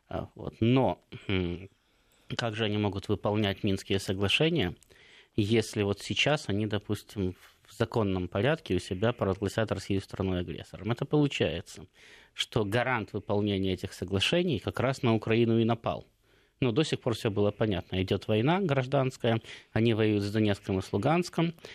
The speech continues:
а <laughs> Россия, Германия и Франция выступают гарантами выполнения их, так сказать, соглашений. Если они заявляют, что Россия — это страна-агрессор, то в таком случае она не может быть гарантом этих соглашений. Тогда им надо выходить из Минских соглашений,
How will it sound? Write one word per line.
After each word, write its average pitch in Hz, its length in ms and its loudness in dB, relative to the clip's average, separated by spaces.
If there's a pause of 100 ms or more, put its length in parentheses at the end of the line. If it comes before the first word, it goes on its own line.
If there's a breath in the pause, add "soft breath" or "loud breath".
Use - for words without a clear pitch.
(260 loud breath)
а 107 360 2
<laughs> - 120 0
Россия, 135 560 4
Германия 110 500 2
и 117 40 0
Франция 180 400 2
выступают 113 400 0
гарантами 117 460 0
выполнения 107 600 2
их, - 180 -6
так - 180 -20
сказать, 110 200 -2
соглашений. 92 560 -4 (560 loud breath)
Если 143 260 0
они 131 120 4
заявляют, 117 440 4
что - 180 -6
Россия — 107 380 2
это - 120 -12
страна-агрессор, 107 880 2 (300 loud breath)
то - 80 -2
в - 20 -2
таком 131 240 2
случае 139 240 2
она 123 80 6
не 123 80 4
может 120 200 0
быть 117 120 0
гарантом 117 460 0
этих 92 160 -8
соглашений. 92 560 -6
Тогда 101 320 0
им 117 100 0
надо 113 200 0
выходить 127 380 2
из 113 120 4
Минских 110 340 2
соглашений, 113 580 0